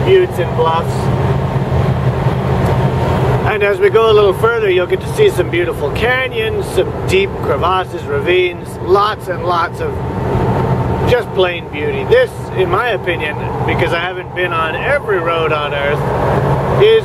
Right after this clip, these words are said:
my favorite road up to date. It is Highway fifteen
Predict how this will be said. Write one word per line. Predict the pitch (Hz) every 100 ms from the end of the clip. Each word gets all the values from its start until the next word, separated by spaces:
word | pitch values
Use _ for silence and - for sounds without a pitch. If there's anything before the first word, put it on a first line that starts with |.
| 180
my | 180 214 202 -
favorite | 180 156 160 135
road | 156 147 147 139
up | - - - - - 196 208 -
to | 190
date. | 156 143 117 123 - 131
It | 170 170
is | 165 160 151 127 -
Highway | 180 202 214 214
fifteen | - 196 - 202 180 180